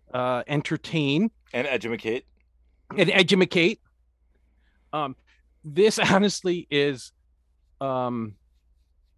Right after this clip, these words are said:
Speaker 1: uh, duh. We, we kinda called this, and we have brought this up on our previous podcast <laughs> topic.
Speaker 2: Mm-hmm.
Speaker 1: Um, so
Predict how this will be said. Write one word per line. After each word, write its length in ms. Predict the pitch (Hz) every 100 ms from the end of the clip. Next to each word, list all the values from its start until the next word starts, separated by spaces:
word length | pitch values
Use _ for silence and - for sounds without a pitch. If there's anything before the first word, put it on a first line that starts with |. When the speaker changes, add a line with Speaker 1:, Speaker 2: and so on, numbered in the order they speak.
| _ _ -
Speaker 1:
uh, 380 | 160 123 113 98 _ 117 95
duh. 400 | 143 147 147 156 _ _ _ -
We, 460 | 117 139 127 90 92 _
we 260 | 131 123 127
kinda 320 | - 143 135
called 380 | - 151 139 143
this, 220 | 165 165
and 100 | 135
we 80 | 123
have 260 | 117 135 135
brought 240 | 156 143
this 220 | 156 -
up 180 | 147 -
on 80 | 139
our 80 | 135
previous 460 | 147 135 147 156
podcast 880 | - 139 131 127 - 151 139 - - _ _ _ _ -
<laughs> 220 | 185 147
topic. 680 | - 170 131 - 123 156 - -
Speaker 2:
Mm-hmm. 300 | 202 - 202 208 _ _ _ _ _ _ _ _ _ - 143
Speaker 1:
Um, 380 | 135 127 120 104 _ _ _ _ _ _ _ - _ _ _ _ _ _ _ _ -
so 500 | - 160 139 120